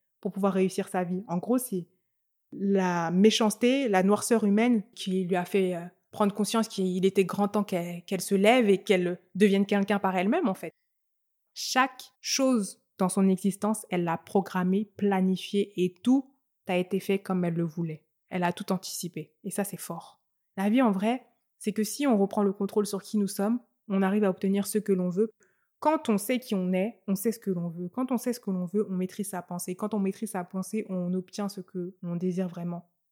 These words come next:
Parce qu'on est déjà en accord avec qui nous sommes. L'autre chose, c'est que l'argent parle. Money talks.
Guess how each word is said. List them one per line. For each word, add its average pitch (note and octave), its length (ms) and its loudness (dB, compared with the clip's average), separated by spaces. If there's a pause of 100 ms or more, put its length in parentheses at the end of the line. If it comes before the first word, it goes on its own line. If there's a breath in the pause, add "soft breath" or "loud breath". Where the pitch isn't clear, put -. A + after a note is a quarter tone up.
(160)
Parce - 160 -14
qu'on F#3+ 160 0
est F3+ 80 0
déjà F#3+ 400 4
en F3+ 100 0
accord F3 320 -2
avec F3 220 -4
qui - 160 -10
nous F3+ 100 -4
sommes. F3+ 280 -8 (1200)
L'autre A3 320 4
chose, C4+ 340 -2 (220)
c'est - 220 -8
que - 120 -8
l'argent F#3 800 0 (240)
parle. F3+ 420 0 (540)
Money G#3 460 6
talks. - 680 -2